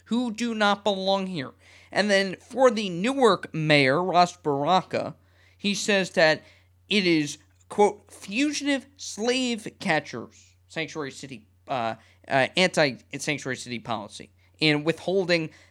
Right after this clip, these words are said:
federal funding. That it is, uh, comparing that to slavery, seriously? It has nothing to do with race, and Al Sharpton's right about one thing. It doesn't have anything to do with Mexico.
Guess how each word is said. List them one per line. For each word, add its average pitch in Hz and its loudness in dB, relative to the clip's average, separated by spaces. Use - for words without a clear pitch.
federal 180 8
funding. 196 2
That 175 4
it 175 -2
is, 165 -2
uh, 151 -2
comparing 226 -4
that 208 -2
to 147 -8
slavery, 233 -6
seriously? 311 -4
It 262 0
has 220 2
nothing 294 0
to 277 -2
do 254 -2
with 247 -6
race, 220 -2
and 240 -2
Al 277 0
Sharpton's 254 -8
right 226 -4
about 220 -4
one 277 -4
thing. 208 -2
It 214 -6
doesn't 269 -2
have 262 0
anything 247 -6
to 226 -2
do 226 -2
with 226 0
Mexico. 247 -4